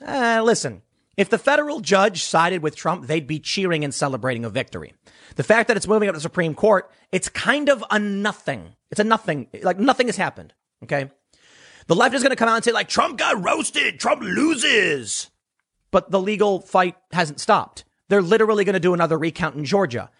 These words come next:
Trump is jamming up the certification process, in my opinion, this is what I, this is what I think is happening,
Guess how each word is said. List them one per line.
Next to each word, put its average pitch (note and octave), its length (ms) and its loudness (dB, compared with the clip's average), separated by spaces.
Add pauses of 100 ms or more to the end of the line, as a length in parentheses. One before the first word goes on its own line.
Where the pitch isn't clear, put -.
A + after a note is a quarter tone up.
(320)
Trump A3 440 0
is F3+ 220 2
jamming E3+ 540 -2
up D#3+ 200 0
the D#3 60 -6
certification E3 640 -4
process, B2 680 -2
in C3 120 -4
my A#2 160 0
opinion, - 200 -2
this C#3 60 -4
is C#3 60 -8
what F#3 160 4
I, - 20 -4
this D#3 120 -2
is - 40 -6
what F#3+ 100 4
I A3+ 40 2
think F#3+ 160 -8
is B2 80 -6
happening, A2+ 380 -8